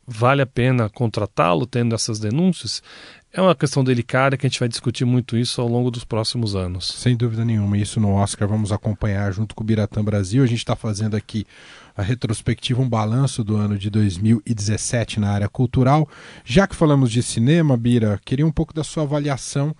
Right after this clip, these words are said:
Speaker 2: desse dois mil e dezessete pro cinema brasileiro. Tivemos algum grande filme que te chamou a atenção ou alguma grande jogada? Como é que
Speaker 1: É,
Speaker 2: foi?
Speaker 1: acho que tivemos uma grande polêmica, né? O filme Vazante, da Nella Thomas.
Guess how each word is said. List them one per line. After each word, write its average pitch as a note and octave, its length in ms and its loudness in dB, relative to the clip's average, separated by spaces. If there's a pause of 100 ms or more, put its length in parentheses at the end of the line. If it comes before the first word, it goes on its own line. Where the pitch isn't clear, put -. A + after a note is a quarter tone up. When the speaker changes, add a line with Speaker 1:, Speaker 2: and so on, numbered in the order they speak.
(480)
Speaker 2:
desse D3+ 260 0
dois C3+ 220 0
mil C3+ 100 0
e C3 40 -2
dezessete B2+ 580 -4
pro E3 180 -8
cinema C3+ 540 -6
brasileiro. A#2+ 880 0
Tivemos A2 800 -6 (500)
algum A2 220 -4
grande A2+ 240 -2
filme C3 420 -2
que - 120 -20
te - 100 -8
chamou G#2 300 0
a - 20 2
atenção A#2+ 680 -6
ou A#2 180 2
alguma A2 400 2
grande G#2+ 260 0
jogada? G#2 640 -2
Como A#2 160 -8
é A2+ 40 -6
que - 140 -10
Speaker 1:
É, - 60 -6
Speaker 2:
foi? F3 180 -10 (640)
Speaker 1:
acho - 120 -4
que - 60 -10
tivemos F3+ 260 2
uma F3 80 2
grande C3 220 0
polêmica, A#2 760 2
né? B2 220 2
O B2+ 100 0
filme B2+ 260 -2
Vazante, A2 720 0
da G#2 120 -2
Nella G#2 300 -2
Thomas. A#2+ 640 -2